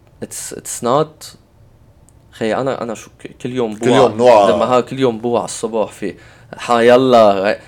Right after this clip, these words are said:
Speaker 1: أكيد you need to have that drive. That's a drive. بس ما حكذب عليك، يعني، ما فيني أقول لك أنا إنه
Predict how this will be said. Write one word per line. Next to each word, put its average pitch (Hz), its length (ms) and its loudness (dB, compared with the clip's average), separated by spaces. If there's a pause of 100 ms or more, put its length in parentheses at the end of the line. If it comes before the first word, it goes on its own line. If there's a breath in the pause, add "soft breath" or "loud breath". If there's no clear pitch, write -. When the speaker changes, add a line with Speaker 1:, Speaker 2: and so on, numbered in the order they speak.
(120)
Speaker 1:
أكيد 185 360 -2
you 151 120 -8
need 175 260 -4
to 127 60 -4
have 139 140 4
that 120 300 -2
drive. 131 680 4
That's 147 280 -2
a 117 120 -14
drive. 117 340 0 (460 soft breath)
بس 120 160 -6
ما 170 80 2
حكذب 170 520 0
عليك، 120 420 -2
يعني، 98 300 -6 (720 soft breath)
ما 143 120 0
فيني 180 220 0
أقول 165 180 0
لك 147 160 0
أنا 147 540 -2 (360)
إنه 104 580 -6